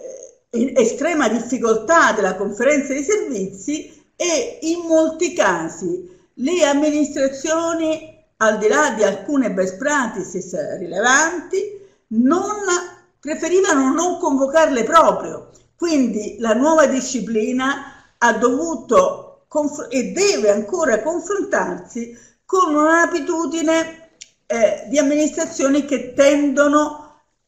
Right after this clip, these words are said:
ad evitare la conferenza per tutti i problemi che io qui, eh, eh, ho ricordato.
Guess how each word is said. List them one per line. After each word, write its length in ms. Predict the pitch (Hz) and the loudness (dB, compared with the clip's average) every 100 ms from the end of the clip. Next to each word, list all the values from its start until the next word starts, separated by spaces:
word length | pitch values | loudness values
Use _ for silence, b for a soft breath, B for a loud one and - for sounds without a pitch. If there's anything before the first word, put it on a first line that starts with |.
| _ _ _ _ _ _ _ _ _ _ _ _ _ _ _ _ _ _ - | _ _ _ _ _ _ _ _ _ _ _ _ _ _ _ _ _ _ 0
ad 240 | 233 240 | 2 4
evitare 720 | 269 262 254 320 320 269 208 | 4 2 4 6 8 6 4
la 160 | 190 180 | 2 0
conferenza 920 | 214 240 - 330 214 180 185 - 185 | 0 -2 2 4 4 2 -2 -2 -2
per 160 | 359 - | -2 -6
tutti 260 | 247 - | -8 -6
i 40 | 285 | -4
problemi 1000 | 330 254 185 160 151 160 180 - _ _ _ _ _ | 0 0 0 -4 -6 -8 -12 -12 _ _ _ _ _
che 400 | 330 311 269 - | 0 4 4 0
io 460 | 294 294 - 302 - | -4 -2 0 0 -2
qui, 500 | 220 165 - - - _ _ _ _ _ _ - | -2 -2 -4 -12 -20 _ _ _ _ _ _ 0
eh, 440 | 220 208 - - - | 4 6 4 -6 2
eh, 460 | 202 185 180 - 214 | 2 4 0 -4 0
ho 440 | 202 - - - | 2 0 -4 -10
ricordato. 840 | 202 190 185 - - - - _ | -4 -4 -4 -6 -10 -18 -20 _